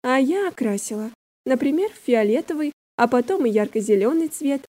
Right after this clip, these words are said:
с бриллиантовым оттенком. Да зелёнка эта, вся та же зелёнка, полученная из анилинов. Как её закрепить, придумали те же бабы-красильщицы. У них к своим природным краскам много ухваток есть.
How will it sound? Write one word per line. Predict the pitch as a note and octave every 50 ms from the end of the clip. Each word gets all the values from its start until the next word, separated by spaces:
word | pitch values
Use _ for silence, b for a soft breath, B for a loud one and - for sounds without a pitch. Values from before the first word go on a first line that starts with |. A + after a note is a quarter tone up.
| _ _ -
с | B3 A#3
бриллиантовым | A3+ A3 B3 B3 A3 G#3+ G3+ G3+ G#3+ A#3 D4+ D4+ - C#4 C4 B3+ A#3+
оттенком. | A3+ A3 G#3+ - - G#3 G3+ G3+ - A3 A3 A#3 _ _ _ _ _ _ _ _ _ _ _ -
Да | C4+ B3+ B3 C4 C4
зелёнка | A#3+ A#3+ B3+ B3 C4 E4 F#4 E4+ - C4+
эта, | B3+ B3 A#3 A#3 - B3 A#3 A#3+ - _ _ _ _ _ -
вся | - - D#4 D4+ D4
та | D4 - A#3+ A3+
же | A3 G#3 A3
зелёнка, | G3+ G#3 A#3 G#3+ G#3 G#3 G3+ G3 G3+ - A#3 A#3 - _ _ _ -
полученная | - A#3+ A3+ A3+ A3+ B3 - - C4+ B3+ A#3+ A#3 A3+
из | A#3 G#3+ G#3 A3+ - _ _ _ _
анилинов. | - B3 B3 B3 B3 A#3 G#3 G3 G3 G3 G#3 A#3 - - _ _ _ _ _ _ _ _ _ - -
Как | B3 B3+ C4 -
её | C#4+ C#4+ D4+
закрепить, | B3 C4+ C4+ - D#4+ D4 C#4+ - E4+ F#4+ - - - - -
придумали | C4 B3+ B3 G#3+ B3+ D4+ D4+ D#4 C#4+ C4+
те | B3 - B3 A#3+
же | A#3 A3+ A#3
бабы-красильщицы. | G#3+ G#3 G#3+ A3 A3+ B3 A#3+ A#3 G#3+ A3 A3+ - C4+ E4 - - D4+ C4+ - - B3+ A#3 A#3 - _ _ _ _ _ _ -
У | D4 D4
них | D#4 E4 G4 G4+ -
к | -
своим | - - B3+ A#3 A#3+ A#3+ B3+ D4 F4 E4 D4
природным | - A#3+ A#3 A3+ A3 A#3 A#3 A3 G#3+ A3 G#3+ G#3+
краскам | - - C4 D4+ D#4+ - - B3+ B3 A#3
много | A#3 A#3+ C4+ C4+ B3
ухваток | B3 A#3+ A#3 A#3+ B3 A3 G3 - A3 G#3 -
есть. | G#3+ G#3 G#3+ A#3 - -